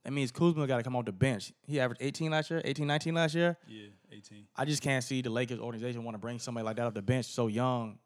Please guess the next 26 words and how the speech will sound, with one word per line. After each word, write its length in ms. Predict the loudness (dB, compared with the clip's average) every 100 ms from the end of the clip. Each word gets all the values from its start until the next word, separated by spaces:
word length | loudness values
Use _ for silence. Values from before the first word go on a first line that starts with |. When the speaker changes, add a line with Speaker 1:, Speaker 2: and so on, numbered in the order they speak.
| _ _ _
Speaker 1:
two 120 | -8 -4
year, 220 | -2 -2
two, 180 | -4 -4
three 220 | -2 0
Speaker 2:
Espe-, 60 |
Speaker 1:
years 160 | 2 2
Speaker 2:
yeah, 60 | 2
Speaker 1:
into 100 | 0
his, 80 | 0
into 80 | 2
Speaker 2:
especially 140 | 2
Speaker 1:
his 100 | 2
Speaker 2:
when 80 | 2
they 60 | 4
Speaker 1:
career. 160 | 4 4
Speaker 2:
gave 60 |
Speaker 1:
I 40 | 4
don't 80 | 4
Speaker 2:
up, 40 |
Speaker 1:
like 160 | 2 0
that. 160 | -2
Speaker 2:
especially 360 | -2 -2 -2 -2
when 80 | -4
they 60 | -4
gave 220 | -4
up 80 | -4